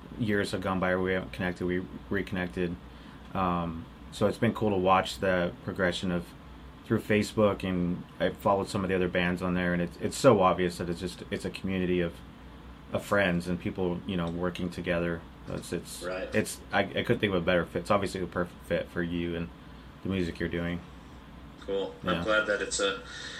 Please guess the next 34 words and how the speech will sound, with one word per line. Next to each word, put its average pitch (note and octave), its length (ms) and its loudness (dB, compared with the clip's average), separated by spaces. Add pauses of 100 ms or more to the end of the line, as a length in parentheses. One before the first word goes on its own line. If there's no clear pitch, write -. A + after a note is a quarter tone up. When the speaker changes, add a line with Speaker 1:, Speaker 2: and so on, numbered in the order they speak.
(360)
Speaker 2:
it's - 180 0
noticeable G#2+ 600 2 (120)
that, G#2 280 2
you G#2 120 -2
know, G2 200 2 (360)
that - 160 -8
community G2 380 -2
aspect, F#2 560 0
and F2+ 100 -10
just, - 320 -2
uh, F2 100 -2 (320)
it A#2+ 140 2
is A#2 320 2
great, G2+ 500 -2 (200)
great F#2 200 -4
label. G2 420 -4 (140)
Um, G2+ 320 -4 (640)
I - 60 2
recorded G#2 520 2
my G2 140 2
first - 460 -2
record F#2 460 -2 (220)
pretty C#3 240 0
quickly - 400 -4
after G2 280 0
that F2 180 0
single. F#2 480 -2 (180)
So F2+ 280 4
Speaker 1:
Mm-hmm. F2 280 0
Speaker 2:
I F2+ 40 -10
recorded F#2+ 500 -4
that G2 320 0
in F2+ 220 -10
May F2 360 -6